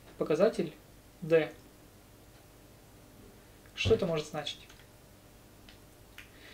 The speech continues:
Это может значить, что параметр D у меня был завышен. Но, с другой стороны,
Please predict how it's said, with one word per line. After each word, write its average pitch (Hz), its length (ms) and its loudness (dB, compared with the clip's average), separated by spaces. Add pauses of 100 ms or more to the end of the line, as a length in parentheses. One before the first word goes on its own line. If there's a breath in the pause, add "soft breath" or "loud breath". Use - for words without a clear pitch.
(360 loud breath)
Это - 180 0
может 156 220 0
значить, 233 340 -2
что 156 560 -2
параметр 165 500 -2 (600)
D 190 320 4 (280)
у - 40 -6
меня 180 260 0
был 202 260 2 (160)
завышен. 165 520 2 (1400 loud breath)
Но, 180 180 12
с 160 80 2
другой 170 300 8
стороны, 165 480 4